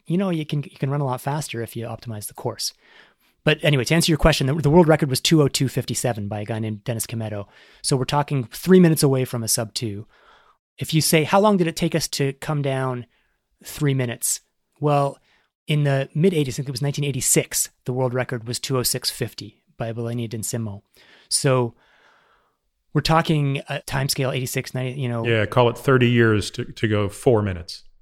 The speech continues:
Speaker 1: Yeah, exactly. And of course, the <laughs> things are getting optimized as we go. So the cur-, you expect the curve to be leveling out. There's less and less low-hanging fruit to get.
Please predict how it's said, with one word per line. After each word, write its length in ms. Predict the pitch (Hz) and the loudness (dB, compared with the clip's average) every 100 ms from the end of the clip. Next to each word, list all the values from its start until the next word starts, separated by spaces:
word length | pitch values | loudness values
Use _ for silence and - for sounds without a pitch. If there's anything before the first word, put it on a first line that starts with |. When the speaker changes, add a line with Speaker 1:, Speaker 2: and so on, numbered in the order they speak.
| - | -14
Speaker 1:
Yeah, 260 | 175 160 113 | -6 -4 -4
exactly. 540 | 113 135 113 - 104 - - _ - | -4 -4 -4 -6 -12 -14 -20 _ -2
And 160 | 156 156 | 2 2
of 80 | |
course, 240 | - 160 - | 6 6 6
the 360 | 143 135 - 135 _ | 4 4 2 -2 _
<laughs> 100 | - | 2
things 300 | - 185 160 | 6 8 10
are 20 | |
getting 180 | 156 156 | 8 8
optimized 520 | 156 185 156 165 131 | 6 6 4 6 2
as 100 | 117 | 2
we 80 | 127 | 4
go. 160 | 143 | 6
So 140 | 110 139 | 6 4
the 80 | |
cur-, 240 | - - 190 | 4 4 6
you 120 | 165 | 6
expect 340 | 151 - 185 | 6 4 0
the 60 | - | 0
curve 220 | - 147 | 2 2
to 80 | 131 | 2
be 100 | 127 | 0
leveling 380 | 127 120 113 113 | 2 2 0 -2
out. 240 | 101 - - - - | -4 -8 -20 -20 0
There's 200 | 143 131 | 2 4
less 180 | 160 151 | 4 4
and 80 | |
less 160 | 135 117 | 0 0
low-hanging 400 | 135 120 120 117 | -2 0 -2 -4
fruit 220 | - - | -4 -8
to 80 | - | -6
get. 200 | 110 104 | -8 -10